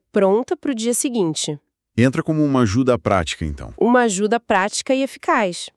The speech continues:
Speaker 1: E também pra complementar a ingestão de proteína. Às vezes ela não tem tempo ou apetite pra uma refeição sólida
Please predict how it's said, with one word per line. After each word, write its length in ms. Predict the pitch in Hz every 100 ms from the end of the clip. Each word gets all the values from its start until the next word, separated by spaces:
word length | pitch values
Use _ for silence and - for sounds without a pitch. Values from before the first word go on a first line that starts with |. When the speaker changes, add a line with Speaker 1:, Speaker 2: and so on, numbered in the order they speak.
| _
Speaker 1:
E 60 | 226
também 280 | - 226 208
pra 140 | 240
complementar 840 | - 254 254 254 269 254 208 208 -
a 80 |
ingestão 460 | 226 214 233 - 214
de 80 | 214
proteína. 680 | - 208 240 285 220 160 165 _ _ _
Às 160 | - 185
vezes 300 | 190 202 196
ela 220 | 208 214
não 160 | 214 214
tem 180 | 247 254
tempo 640 | - 196 196 220 - 240
ou 240 | - 214 285
apetite 640 | 277 269 - - 226 -
pra 140 | - 214
uma 100 | 214
refeição 440 | 208 220 208 214
sólida 600 | 208 - 170 147 143 143